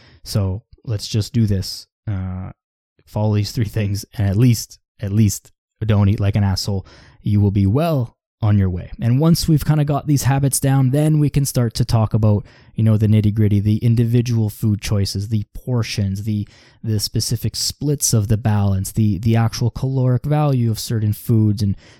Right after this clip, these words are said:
timing of certain foods and, and meal timing and all these kind of things. The, these all come into play after.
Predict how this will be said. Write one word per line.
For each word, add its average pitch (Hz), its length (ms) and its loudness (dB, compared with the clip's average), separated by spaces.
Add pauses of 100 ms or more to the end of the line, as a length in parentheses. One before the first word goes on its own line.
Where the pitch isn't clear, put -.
timing 143 520 2
of 107 100 -2
certain 110 340 0
foods 101 600 0
and, 98 200 -4
and 104 280 0
meal 135 240 4
timing 104 500 0
and 98 260 -6 (240)
all 127 180 0
these 123 160 2
kind 113 180 0
of 107 60 0
things. 110 340 2
The, 110 140 0
these 117 240 0
all 135 300 0
come 123 200 -2
into 117 140 2
play 113 300 0
after. - 380 -6